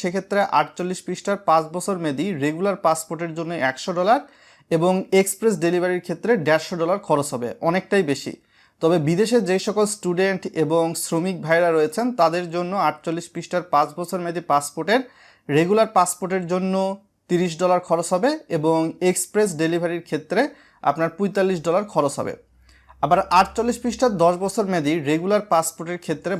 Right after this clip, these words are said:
বাংলাদেশে থাকা অবস্থায় পাঁচ হাজার সাতশো পঞ্চাশ টাকা খরচ হবে, এক্সপ্রেস ডেলিভারির ক্ষেত্রে আট হাজার পঞ্চাশ টাকা, সুপার এক্সপ্রেস ডেলিভারির ক্ষেত্রে দশ হাজার তিনশো পঞ্চাশ টাকা খরচ হবে। তবে বিদেশে থাকা অবস্থায় সাধারণ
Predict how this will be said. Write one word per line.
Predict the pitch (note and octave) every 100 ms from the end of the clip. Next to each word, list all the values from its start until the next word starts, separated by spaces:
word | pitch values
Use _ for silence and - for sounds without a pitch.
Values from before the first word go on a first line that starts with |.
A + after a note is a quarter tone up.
| D3
বাংলাদেশে | D3 D#3 D#3 F3
থাকা | C#3+ D#3 D3+
অবস্থায় | D#3 - A3+ A#3
পাঁচ | D3+ D3+
হাজার | D#3+ E3+ -
সাতশো | D3 - E3
পঞ্চাশ | D3+ C#3+ D#3 D#3+
টাকা | E3 D#3+
খরচ | E3 E3 F3+
হবে, | G3 B3+ - _ - _ -
এক্সপ্রেস | F3+ - A#3 A3 F3
ডেলিভারির | F#3+ G3 G3 G3
ক্ষেত্রে | F#3 G3+ G3+ - C#3+
আট | E3+
হাজার | E3+ F#3 F3
পঞ্চাশ | D3+ C#3+ D#3+ -
টাকা, | E3+ G#3+ B3+ C#4+ _ _ -
সুপার | - G3+ A#3 A3+
এক্সপ্রেস | G#3+ - A3+ D#3+
ডেলিভারির | E3 F3 F#3 F#3
ক্ষেত্রে | F#3 F3 G3+ E3
দশ | D3+ D#3
হাজার | E3+ G#3 G#3
তিনশো | C#3+ C3 G#3 G#3
পঞ্চাশ | F#3 E3+ D3+
টাকা | D3 C3+
খরচ | C3+ B2 A#2+
হবে। | A#2+ - _ _ _ _
তবে | E3 F3+ D#3
বিদেশে | F3 A3 B3 A#3
থাকা | F#3+ G#3
অবস্থায় | G3+ G3+ A3+ A3+
সাধারণ | - E3 F#3+